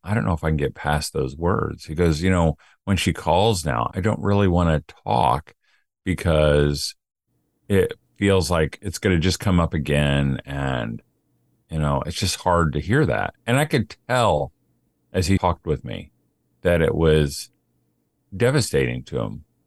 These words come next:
And again, he didn't think he was perfect, but it wa-, just wasn't fun to hear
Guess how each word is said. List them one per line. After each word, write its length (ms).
And 180
again, 300
he 100
didn't 260
think 180
he 80
was 180
perfect, 520
but 120
it 80
wa-, 60
just 320
wasn't 340
fun 260
to 120
hear 560